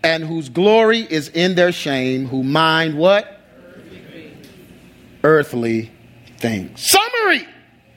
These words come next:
The Bible spoke of giants or men of renown in Genesis being the cause of God destroying the earth.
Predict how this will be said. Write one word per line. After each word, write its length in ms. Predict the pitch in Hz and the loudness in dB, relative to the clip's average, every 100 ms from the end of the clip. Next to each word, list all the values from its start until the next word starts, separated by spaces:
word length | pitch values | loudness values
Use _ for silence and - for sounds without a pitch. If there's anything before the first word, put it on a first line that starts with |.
| _ _ _ - - _ _ - | _ _ _ -20 -20 _ _ -2
The 80 | 170 | 2
Bible 380 | 269 320 311 | 2 2 -2
spoke 320 | - 285 269 226 | -2 0 0 0
of 120 | 175 | -2
giants 600 | - 240 269 294 285 - - | 2 4 4 2 -2 -8 0
or 220 | 190 175 | 2 4
men 360 | 175 202 254 269 | 2 2 4 2
of 120 | 240 | 0
renown 480 | 247 233 220 220 208 | 0 2 0 0 -4
in 120 | 180 | -4
Genesis 500 | 180 170 135 135 131 | -4 -4 -4 -6 -4
being 280 | 139 160 147 | -2 -2 -2
the 80 | |
cause 380 | 135 190 175 160 | -2 4 4 4
of 120 | 143 | -2
God 280 | 135 147 143 | 2 2 2
destroying 420 | 135 - 147 135 | -2 -4 0 0
the 160 | 127 - | 0 -2
earth. 280 | 117 98 | -4 -6